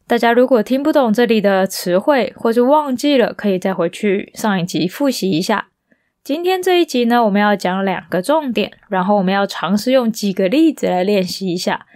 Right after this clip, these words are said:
不然 B 线好像都没有什么实际操作的部分。我们今天要接着下去讨论两个问题。第一，这种范畴逻辑的建立是不是预设了某种特定对存在的理解？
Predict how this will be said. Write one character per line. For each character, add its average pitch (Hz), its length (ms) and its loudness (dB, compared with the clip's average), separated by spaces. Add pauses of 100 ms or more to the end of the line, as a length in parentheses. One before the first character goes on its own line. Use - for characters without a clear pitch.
(200)
不 - 100 -4
然 247 240 2
B 285 240 0
线 285 240 0
好 165 140 -6
像 202 140 2
都 247 100 2
没 226 100 -2
有 208 120 2
什 202 120 -2
么 160 100 -2
实 - 280 -4
际 262 220 0
操 196 280 -2
作 202 220 -2
的 190 80 -4
部 - 260 -6
分。 - 200 -6 (800)
我 208 100 -2
们 214 140 2
今 294 160 -4
天 330 180 0
要 302 160 2
接 302 220 0
着 294 120 0
下 254 180 0
去 240 140 -4
讨 185 180 -4
论 196 240 0
两 180 240 -4
个 170 140 -2
问 262 220 4
题。 196 300 -8 (300)
第 277 220 2
一， 294 380 0 (160)
这 277 100 0
种 202 180 0
范 285 360 0
畴 190 200 0
逻 190 300 0
辑 220 140 -2
的 214 120 2
建 240 300 0
立 247 220 0
是 - 200 -2
不 262 140 0
是 285 220 0
预 302 180 2
设 254 260 2
了 185 280 0
某 190 440 2
种 202 320 -2
特 330 400 2
定 254 300 0
对 208 300 0
存 185 420 0
在 285 220 4
的 214 100 2
理 190 320 -4
解？ - 280 -2